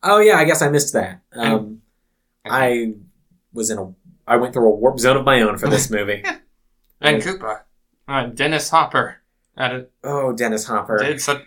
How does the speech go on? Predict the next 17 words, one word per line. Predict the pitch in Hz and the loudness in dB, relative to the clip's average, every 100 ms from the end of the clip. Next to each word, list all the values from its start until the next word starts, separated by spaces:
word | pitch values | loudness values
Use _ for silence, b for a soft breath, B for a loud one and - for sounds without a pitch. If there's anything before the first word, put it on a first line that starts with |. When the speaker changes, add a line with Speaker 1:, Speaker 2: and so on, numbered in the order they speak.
| _ - | _ -6
Speaker 2:
he | 135 | -2
did | 180 175 | 0 -2
such | - 165 | -2 -4
a | 165 | -4
great | - 151 165 147 | -2 0 0 -6
job | 170 170 135 | -4 0 -2
for | - 139 | -2 -6
a | 131 | -2
fundamentally | 151 156 143 151 143 131 | -2 0 -2 -4 -6 -8
stupid | - - 165 160 131 - | -8 -10 -10 -6 -8 -8
character. | 269 151 143 _ _ | -4 -4 -4 _ _
Speaker 1:
He | - 359 | -6 -4
did. | - 196 - - | 0 2 0 -2
I | 147 185 | -4 -2
give | 156 196 240 | -2 0 0
him | 262 254 | 0 -4
that. | 240 110 98 | -2 -2 -6